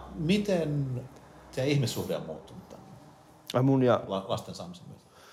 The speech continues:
Speaker 2: Mun ja mun vaimon? No silloin, kun lapset oli ihan pieniä, niin se oli kyllä aika hermoraastavaa. Mä olin tosi paljon töissä, mut se oli mun vika.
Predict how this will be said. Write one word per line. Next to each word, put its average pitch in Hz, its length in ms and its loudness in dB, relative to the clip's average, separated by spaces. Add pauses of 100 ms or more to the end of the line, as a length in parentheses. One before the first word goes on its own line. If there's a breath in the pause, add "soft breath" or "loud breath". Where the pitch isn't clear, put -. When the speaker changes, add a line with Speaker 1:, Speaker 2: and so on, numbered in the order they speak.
(200 soft breath)
Speaker 2:
Mun 160 200 8
ja 151 60 8
mun 151 100 4
vaimon? 139 340 6 (1600 soft breath)
No 131 60 2
silloin, 196 220 8
kun 180 80 10
lapset 190 260 6
oli 151 140 8
ihan 160 200 10
pieniä, 120 460 8
niin 110 80 4
se 113 120 2
oli 110 100 6
kyllä - 200 4
aika 113 400 8
hermoraastavaa. 107 840 -2 (280 loud breath)
Mä 113 100 2
olin 110 120 -2
tosi 117 180 -2
paljon 101 280 -2
töissä, 113 340 0
mut 113 100 -4
se 131 80 4
oli 123 100 6
mun 120 400 2
vika. - 320 -12